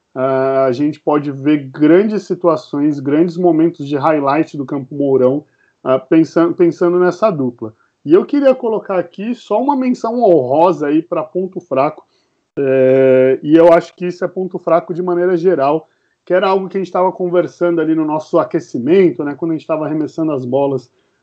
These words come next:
pra, pra fazer os videozinhos que vão pro, pro, pro TikTok, né? A gente tava falando da, da ausência de comunicação nos times, assim, né? E isso talvez é algo que a gente tenha que colocar como ponto fraco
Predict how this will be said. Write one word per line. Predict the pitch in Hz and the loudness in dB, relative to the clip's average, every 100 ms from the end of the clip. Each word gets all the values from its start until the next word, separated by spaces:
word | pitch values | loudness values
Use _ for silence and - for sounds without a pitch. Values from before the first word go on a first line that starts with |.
| _ | _
pra, | 143 147 | 0 0
pra | 131 147 | 0 -6
fazer | - 135 147 | -2 0 0
os | 139 | -2
videozinhos | 131 156 143 127 147 156 | -2 -4 -4 -2 0 -2
que | - 143 | -2 0
vão | 151 151 | 0 0
pro, | 165 160 143 143 131 123 | 2 2 4 2 0 0
pro, | 139 135 120 117 117 - | 2 2 2 -2 -6 -10
pro | 143 | -6
TikTok, | - - 139 135 120 - _ _ _ - _ | -4 -4 -2 0 0 -4 _ _ _ -20 _
né? | 127 147 320 - _ _ - | 0 2 2 -2 _ _ -4
A | 139 | 0
gente | 196 196 | 0 2
tava | 202 214 - | 2 2 4
falando | 220 202 208 220 220 | 4 6 4 0 0
da, | 208 202 202 156 | 2 2 -2 -4
da | 185 | 0
ausência | 202 170 170 226 269 - 214 | 0 0 -4 -4 -6 -2 -2
de | 160 190 | -2 -6
comunicação | 208 208 214 196 196 - 208 220 | -6 -4 -6 -2 -2 0 0 0
nos | 220 170 - | 0 -4 -6
times, | 208 254 226 151 123 | -6 -4 -2 -4 -6
assim, | 123 - 127 117 | -8 -10 -10 -10
né? | 120 127 | -8 -6
E | 151 | -4
isso | 170 165 190 165 - _ _ _ | -4 0 2 2 0 _ _ _
talvez | 156 147 151 165 165 | 0 0 0 0 2
é | |
algo | 160 165 160 | 2 2 -2
que | 175 | -4
a | |
gente | 147 165 170 - 170 156 - _ | -4 -4 -6 -4 -4 -4 -10 _
tenha | 170 175 180 | 0 0 0
que | |
colocar | 196 170 165 165 | 0 0 0 -4
como | 175 180 | -2 -2
ponto | 175 175 175 170 | 0 -2 0 -4
fraco | - 139 - - 143 | -2 0 0 -4 -8